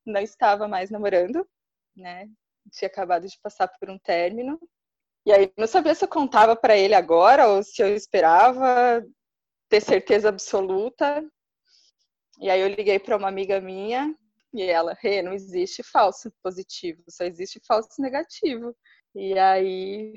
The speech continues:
foi uma, foi,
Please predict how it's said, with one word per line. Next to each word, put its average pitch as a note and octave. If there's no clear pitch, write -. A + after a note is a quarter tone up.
foi A3+
uma, G#3+
foi, B3